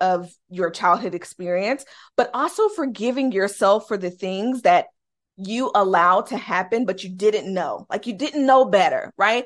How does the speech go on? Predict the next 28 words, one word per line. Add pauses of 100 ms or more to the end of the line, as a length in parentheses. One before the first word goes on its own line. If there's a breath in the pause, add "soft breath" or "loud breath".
(100)
When
you
got
into
relationships,
when
you
made
that
call, (300 loud breath)
even
today,
right?
Like,
in
your
marriage
or
the
things
that
you've
done
with
your
kids, (220 loud breath)
it's
like,